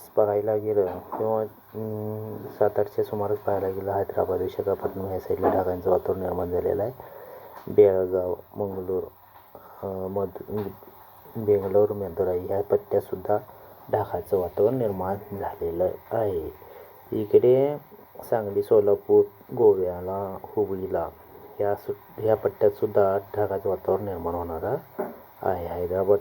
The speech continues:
पट्टा, हैदराबाद आणि विशाखापट्टणम ह्या परिसरातसुद्धा ढगाचं वातावरण निर्माण होणार आहे.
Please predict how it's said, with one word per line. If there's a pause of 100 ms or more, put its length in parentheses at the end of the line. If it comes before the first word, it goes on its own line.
पट्टा, (260)
हैदराबाद
आणि
विशाखापट्टणम (180)
ह्या
परिसरातसुद्धा (800)
ढगाचं
वातावरण
निर्माण
होणार
आहे.